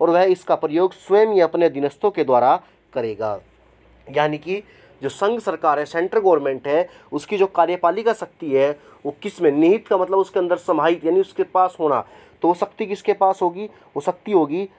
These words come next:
राष्ट्रपति के पास। तो वो इस शक्ति का प्रयोग कितना स्वयं करेगा? ये अपने अधीनस्थ अधिकारियों के द्वारा। अधीनस्थ होता है उसके नीचे काम करने वाला।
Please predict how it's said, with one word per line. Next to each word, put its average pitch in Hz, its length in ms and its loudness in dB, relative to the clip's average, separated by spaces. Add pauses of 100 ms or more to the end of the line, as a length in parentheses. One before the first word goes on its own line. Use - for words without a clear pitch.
(140)
राष्ट्रपति 139 640 -4
के 127 80 -8
पास। 117 300 -4 (320)
तो 165 60 0
वो 190 80 6
इस 214 120 -6
शक्ति 220 280 -4
का 208 100 2
प्रयोग 202 260 4
कितना 180 200 -4
स्वयं 160 340 0
करेगा? 202 420 2 (280)
ये 139 120 -2
अपने 160 340 2
अधीनस्थ 151 540 -2
अधिकारियों 127 580 0
के 120 120 -8
द्वारा। 107 340 -2 (320)
अधीनस्थ 165 440 0
होता 147 220 0
है 175 60 4
उसके 180 180 -4
नीचे 143 240 -8
काम 139 320 -4
करने 113 280 -6
वाला। 104 280 -6